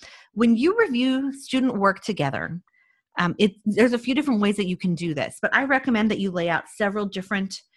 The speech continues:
um, as-, of, uh, pieces of, of work from one assignment.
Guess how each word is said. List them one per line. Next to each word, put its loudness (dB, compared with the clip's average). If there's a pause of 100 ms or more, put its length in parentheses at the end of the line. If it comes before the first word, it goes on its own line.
(300)
um, -4
as-, -10
of, 0 (120)
uh, -6
pieces -6
of, -2 (120)
of -6
work 0
from -2
one 0
assignment. -2